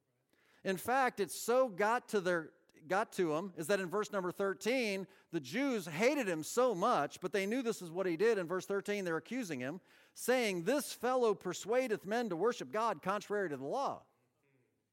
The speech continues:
Well, we've crossed the dispensation, and they didn't understand. Things are changing. Acts nineteen twenty-six, "Moreover, you see and hear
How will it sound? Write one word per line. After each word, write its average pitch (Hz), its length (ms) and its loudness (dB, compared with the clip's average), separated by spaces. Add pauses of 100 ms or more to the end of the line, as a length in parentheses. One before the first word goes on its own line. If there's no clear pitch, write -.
(380)
Well, 165 180 2
we've 156 180 -6
crossed 170 260 -4
the 139 80 -16
dispensation, 123 880 -8 (480)
and 143 100 -4
they 165 80 2
didn't 156 160 -2
understand. 131 720 -4 (320)
Things 175 240 -4
are 147 60 -6
changing. 156 480 -6 (1400)
Acts 170 280 0
nineteen 165 420 -2
twenty-six, 196 720 -2
"Moreover, 185 480 2
you 170 100 -2
see 196 240 0
and 185 100 0
hear 180 380 -2